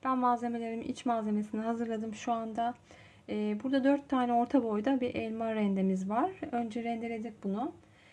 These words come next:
Bir çay bardağı şekerimiz, bir miktar, e, ceviz içimiz var ve bir çay kaşığı da tarçınımız var. Şimdi bunları hemen ocağa alıyorum ben pişirmek için.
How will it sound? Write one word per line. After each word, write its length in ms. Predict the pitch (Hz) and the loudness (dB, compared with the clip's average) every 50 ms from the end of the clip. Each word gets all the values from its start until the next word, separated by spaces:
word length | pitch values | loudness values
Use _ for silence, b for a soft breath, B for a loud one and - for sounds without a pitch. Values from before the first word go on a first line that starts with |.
| b b b _ _ | b b b _ _
Bir 320 | 269 262 254 254 247 - - | -2 -2 0 -2 -2 -4 -6
çay 300 | - 262 254 254 254 247 | 0 2 2 4 4 4
bardağı 400 | 240 233 226 214 220 214 214 214 | 2 2 2 2 0 0 -2 -2
şekerimiz, 880 | - - 220 - 262 247 262 262 254 254 277 294 294 - - - - b b b b b b _ _ | -4 -6 -4 -2 0 2 2 4 4 6 6 4 4 2 -4 -16 -20 b b b b b b _ _
bir 80 | - 262 | -2 0
miktar, 560 | 254 247 247 - - 220 208 202 202 202 202 - | 0 0 -2 -2 -2 0 2 2 2 0 -2 -2
e, 720 | - 202 208 202 202 202 202 196 196 196 196 196 196 208 208 | -2 0 0 2 2 2 2 2 0 0 0 -2 -2 -2 -2
ceviz 360 | 226 240 - 254 240 - - | -4 -2 -2 -4 -4 -6 -8
içimiz 540 | - 220 214 - - 269 269 269 254 247 247 | -8 -8 -6 0 4 6 6 6 6 4 4
var 300 | 269 269 269 269 262 262 | 4 4 6 4 4 4
ve 220 | 269 269 269 - - - - _ _ _ - 254 | 2 2 2 0 -4 -12 -20 _ _ _ -8 -8
bir 120 | 262 262 | -8 -2
çay 240 | - 285 262 240 220 | 0 0 0 0 0
kaşığı 380 | - 220 208 - - 214 214 262 | -2 -6 -6 -4 -4 -2 -2 0
da 100 | 269 269 | -2 0
tarçınımız 720 | 262 254 240 - - - 247 233 226 226 220 190 190 214 | 0 0 0 0 -2 -4 -6 -6 -4 -4 -4 -4 -2 -2
var. 200 | 240 262 359 381 b b b b b b b b b | 0 0 -2 -2 b b b b b b b b b
Şimdi 280 | - - 311 294 294 269 | 2 6 6 8 8 8
bunları 240 | 285 294 294 294 294 | 8 8 8 8 8
hemen 360 | 302 294 277 277 285 294 - 240 | 8 6 6 6 4 4 2 2
ocağa 300 | 247 247 254 269 269 277 | 0 2 4 4 6 6
alıyorum 560 | 277 277 262 254 247 240 233 226 226 220 220 | 8 6 6 6 4 0 -2 -4 -4 -4 -4
ben 180 | 220 220 220 | -2 -4 -4
pişirmek 480 | 214 - - - 220 214 214 214 208 214 | -6 -8 -10 -6 -4 -2 -2 -2 -4 -6
için. 340 | - - - - 311 370 | -10 -14 -12 -10 -10 -10